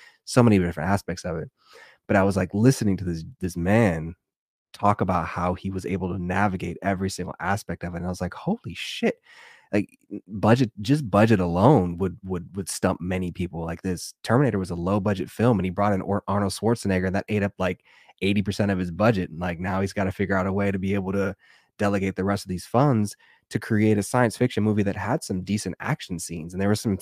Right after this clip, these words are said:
there were some special effects and things, and those things are typically highly expensive. And so, like,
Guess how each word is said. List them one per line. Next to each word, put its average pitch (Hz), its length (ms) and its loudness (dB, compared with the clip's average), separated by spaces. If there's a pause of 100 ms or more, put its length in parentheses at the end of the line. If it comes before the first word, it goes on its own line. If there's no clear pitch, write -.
(140)
there 95 100 -2
were 101 80 0
some 101 380 -2 (260)
special 107 380 0
effects - 360 0
and 95 140 -4
things, 98 180 0
and 90 100 -2
those 110 180 2
things 107 180 -2
are 90 80 -4
typically 98 380 -4
highly 101 400 -4
expensive. - 580 -4 (480)
And 92 80 -4
so, 104 160 2
like, 92 320 0